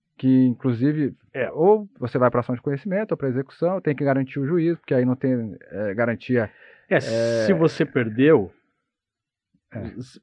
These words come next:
Speaker 2: perdeu, né? Só vai pro judiciário se perdeu,
Speaker 1: É, eu tô
Speaker 2: né?
Speaker 1: imaginando, então tem que ser já
Speaker 2: É.
Speaker 1: A G U, né? Ou
Speaker 2: É.
Speaker 1: P F N, enfim.
Speaker 2: É, nós estamos falando do, do, do ponto de vista do particular.
Speaker 1: É, do particular.
Speaker 2: É, perdeu, perdeu no carf. Daí o, daí você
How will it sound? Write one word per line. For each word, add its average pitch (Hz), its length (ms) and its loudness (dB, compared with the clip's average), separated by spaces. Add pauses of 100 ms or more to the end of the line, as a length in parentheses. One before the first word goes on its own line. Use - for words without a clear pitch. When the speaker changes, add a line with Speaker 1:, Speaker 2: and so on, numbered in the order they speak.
Speaker 2:
perdeu, 180 360 6
né? 143 280 4
Só - 200 -4
vai 139 160 2
pro 165 120 2
judiciário 160 360 4
se - 80 -14
perdeu, 214 260 6
Speaker 1:
É, 151 40 8
eu 139 60 6
tô 127 60 4
Speaker 2:
né? 135 120 6
Speaker 1:
imaginando, 175 320 4
então 165 140 2
tem 165 100 2
que - 60 -2
ser 190 80 6
já 196 120 6
Speaker 2:
É. - 20 6
Speaker 1:
A - 20 6
G 240 160 6
U, 156 260 6
né? 131 120 2
Ou 127 80 4
Speaker 2:
É. 147 40 -6
Speaker 1:
P 147 80 2
F 127 240 2
N, 127 340 -2
enfim. 104 240 -16
Speaker 2:
É, 139 160 0
nós 131 200 0
estamos 202 240 2
falando 208 340 8
do, 180 160 4
do, 156 180 -2
do 151 80 2
ponto 190 200 6
de 165 60 2
vista 185 280 4
do 208 80 4
particular. 214 460 4
Speaker 1:
É, 127 40 4
do 127 60 0
particular. 127 540 -2
Speaker 2:
É, 101 180 -2 (120)
perdeu, 156 500 6
perdeu 131 320 4
no 170 100 2
carf. 110 400 0
Daí 143 160 2
o, 135 140 0 (120)
daí 131 200 -2
você 156 160 -6